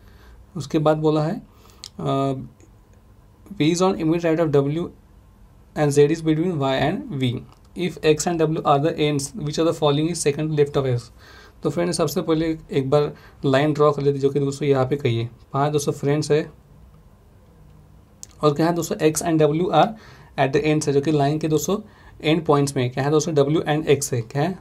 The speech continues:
अगर दोस्तों हम यहाँ पे W लेते हैं और यहाँ पे X लेते हैं, X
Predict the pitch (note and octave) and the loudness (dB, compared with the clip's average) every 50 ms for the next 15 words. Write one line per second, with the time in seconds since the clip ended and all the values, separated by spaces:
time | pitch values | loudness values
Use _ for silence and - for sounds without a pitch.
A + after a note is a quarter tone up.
0 | - - - - - - C3+ D3+ D3 D#3 D#3 - D3+ D3+ D#3 D3+ C#3 C#3+ C#3 C#3 | -14 -20 -14 -6 -2 0 2 2 2 2 0 0 0 0 0 2 2 0 0 0
1 | D3+ D3 C#3 C3+ C3+ C#3+ D#3 D3+ D3+ D3 C#3+ - D3 C#3+ D#3+ G3+ - - - - | 0 0 2 2 0 0 0 0 -2 -2 -2 -2 -4 -4 -4 -6 -8 -12 -8 -4
2 | D3 C#3 C3+ C3+ C3 C3 C3 D3+ - - D3 C#3 C#3+ - D3 C3+ C3 B2+ C3 B2+ | -2 0 0 0 0 0 0 -2 2 2 2 2 2 0 0 0 0 0 -2 -4
3 | A#2+ A#2 A#2 - - - - - - - - - - - D3 D#3 D#3 | -4 -6 -6 -10 -14 -20 -20 -20 -20 -20 -20 -10 -2 0 0 0 -2